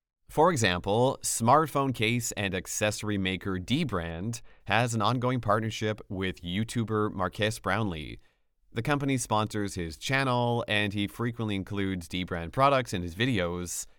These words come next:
though they're rarely the main focus. Option number three,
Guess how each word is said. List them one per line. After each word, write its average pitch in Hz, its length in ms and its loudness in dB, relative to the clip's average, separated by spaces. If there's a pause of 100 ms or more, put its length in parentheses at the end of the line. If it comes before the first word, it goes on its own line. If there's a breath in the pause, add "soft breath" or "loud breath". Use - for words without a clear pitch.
(260)
though 120 400 4
they're 120 300 0
rarely 147 800 2
the 107 220 0
main 101 380 0
focus. - 720 -2 (2000)
Option 113 520 6
number 143 240 2
three, 139 600 2